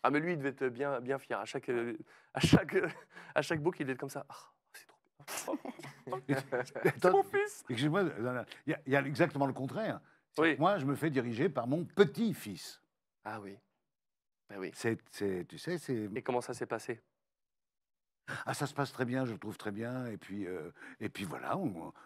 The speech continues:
Speaker 2: on est, voilà, il double un comédien, il, enfin, il, il dirige un comédien. Voilà, il dirige
Speaker 1: C'est
Speaker 2: un
Speaker 1: vrai ?
Speaker 2: comédien. À promis juré. Ah ouais.
Speaker 1: C'est vrai ?
Speaker 2: Ouais.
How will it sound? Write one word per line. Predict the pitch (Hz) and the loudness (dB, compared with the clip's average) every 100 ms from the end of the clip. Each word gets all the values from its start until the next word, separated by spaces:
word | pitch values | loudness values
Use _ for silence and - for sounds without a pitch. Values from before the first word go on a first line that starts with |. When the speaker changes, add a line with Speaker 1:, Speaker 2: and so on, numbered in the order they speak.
| _ | _
Speaker 2:
on | 92 82 | -10 -8
est, | 69 | -6
voilà, | 69 190 | 0 2
il | |
double | 117 131 | 4 2
un | 101 | 2
comédien, | 107 95 76 71 67 123 202 135 | -2 -2 -4 -6 -4 -4 -2 -2
il, | 101 90 | -4 -4
enfin, | - 95 | -2 -2
il, | 98 - - | -4 -10 -12
il | 92 | -6
dirige | 104 123 123 | -2 2 2
un | 113 | 2
comédien. | - 87 - - - - _ _ | -4 -6 -6 -12 -14 -16 _ _
Voilà, | - - - | -14 -14 -10
il | |
dirige | 92 101 139 | -4 2 4
Speaker 1:
C'est | |
Speaker 2:
un | 147 | 6
Speaker 1:
vrai ? | 175 | 4
Speaker 2:
comédien. | 120 107 82 85 - _ | 2 -4 -6 -8 -10 _
À | 135 | -2
promis | 131 190 160 | 6 6 8
juré. | 147 69 - - - | 4 2 -8 -20 -4
Ah | 110 | -2
ouais. | 107 | 2
Speaker 1:
C'est | |
vrai ? | 123 135 147 _ | 2 0 -2 _
Speaker 2:
Ouais. | 101 - | -6 -6